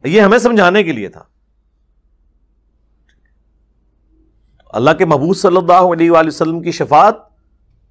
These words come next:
हक है, इसमें कोई शक नहीं, लेकिन वो अल्लाह के इज़्न के साथ है। और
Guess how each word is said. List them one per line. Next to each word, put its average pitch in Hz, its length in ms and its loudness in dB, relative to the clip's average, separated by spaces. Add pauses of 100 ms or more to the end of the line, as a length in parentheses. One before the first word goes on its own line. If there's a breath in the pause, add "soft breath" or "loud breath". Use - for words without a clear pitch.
(280)
हक 170 280 0
है, 95 200 -14 (580)
इसमें 160 220 -4
कोई 185 120 2
शक 190 220 -2
नहीं, 95 220 -10
लेकिन 143 220 -2
वो 180 100 4
अल्लाह 180 200 4
के 196 160 2
इज़्न 165 260 2
के 98 120 -6
साथ - 280 -20
है। - 60 -20 (520 soft breath)
और 135 180 4